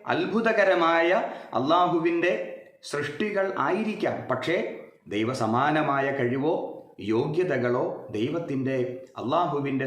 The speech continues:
സിഫത്തിൽ ഏതെങ്കിലും ഒന്നോ ഈ സൃഷ്ടിജാലങ്ങൾക്ക് ഇല്ല. ഞാനും നീയും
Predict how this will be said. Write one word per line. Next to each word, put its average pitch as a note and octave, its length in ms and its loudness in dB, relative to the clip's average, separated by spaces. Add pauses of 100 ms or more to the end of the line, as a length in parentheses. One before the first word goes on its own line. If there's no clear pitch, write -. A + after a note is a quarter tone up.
സിഫത്തിൽ D3+ 460 0 (600)
ഏതെങ്കിലും A3 560 2 (140)
ഒന്നോ C3+ 300 2 (760)
ഈ - 20 0 (340)
സൃഷ്ടിജാലങ്ങൾക്ക് A2 1080 -2 (140)
ഇല്ല. F2+ 120 -4 (1120)
ഞാനും A2 420 0
നീയും A#2 280 2